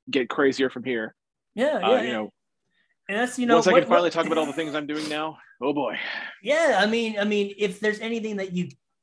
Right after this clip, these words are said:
Speaker 2: can say, I mean, what do you think is the craziest thing about what's going on right now? It's like, what, what do you think the, the, the, the next big thing is, is, you know? I mean, you, you've, you know, seen
Speaker 1: Oh,
Speaker 2: some
Speaker 1: that's,
Speaker 2: great
Speaker 1: that's
Speaker 2: things
Speaker 1: straying into
Speaker 2: happen.
Speaker 1: some,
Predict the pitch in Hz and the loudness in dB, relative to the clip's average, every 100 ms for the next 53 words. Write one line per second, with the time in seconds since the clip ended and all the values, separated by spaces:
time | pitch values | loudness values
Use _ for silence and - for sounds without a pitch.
0 | - 208 226 247 208 - 147 131 143 160 | -6 0 2 2 0 -6 -6 -4 -4 -4
1 | 160 165 165 - _ _ _ - 131 180 | -4 -6 -6 -10 _ _ _ -10 -2 2
2 | 247 247 - 240 233 226 - 196 - 202 | 4 4 2 -4 -2 -4 -6 -6 -2 0
3 | 220 190 214 185 202 208 185 185 170 170 | 0 0 -4 -2 -2 -2 2 2 2 -2
4 | 160 180 180 190 190 185 185 165 160 143 | -4 -4 -2 -2 0 -2 -2 -2 -4 -6
5 | 151 220 165 120 131 151 143 139 160 190 | -4 -4 -4 -6 -6 -4 -4 -2 -2 -2
6 | - 147 190 214 208 190 - 190 202 185 | -6 -4 -2 -2 -4 -6 -6 -6 -6 -8
7 | - _ _ _ _ _ 170 165 175 185 | -18 _ _ _ _ _ -8 -2 -2 -4
8 | 170 170 170 165 160 180 165 170 175 180 | -6 -6 -4 -4 -8 -4 -4 0 0 -2
9 | 139 180 180 139 151 175 190 127 120 - | -4 0 0 -2 -4 -4 -4 -6 -10 -14
10 | - - 170 143 117 143 139 143 147 147 | -16 -12 -6 -6 -6 -6 -4 -2 -4 -4
11 | 147 143 135 143 - 135 151 139 - _ | -6 -6 -8 -10 -12 -10 -10 -10 -18 _
12 | 170 135 120 120 - - - 175 175 226 | -10 -8 -8 -10 -12 -16 -10 2 6 8
13 | 214 202 165 175 196 180 147 180 214 202 | 8 6 4 2 2 0 0 0 0 0
14 | 139 - 175 160 | -4 -6 -6 -8